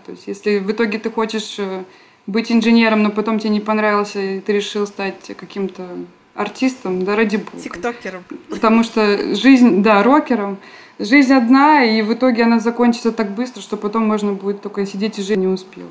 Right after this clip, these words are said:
Speaker 2: Что ты так и не стал тиктокером.
Speaker 1: Ну и по-, побольше, в-, как сказать,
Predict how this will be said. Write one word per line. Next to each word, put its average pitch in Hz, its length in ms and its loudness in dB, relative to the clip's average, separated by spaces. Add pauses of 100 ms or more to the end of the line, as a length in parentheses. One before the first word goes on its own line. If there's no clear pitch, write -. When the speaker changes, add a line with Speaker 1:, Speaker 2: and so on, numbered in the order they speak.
(140)
Speaker 2:
Что - 160 -16
ты 247 160 -12
так 247 180 -10
и 226 40 -12
не 202 100 -12
стал 233 260 -8
тиктокером. 196 720 -18
Speaker 1:
Ну 214 380 -4
и 240 200 -2
по-, 220 280 -2
побольше, 233 640 0 (180)
в-, 190 640 -14
как 180 180 -12
сказать, 185 400 -12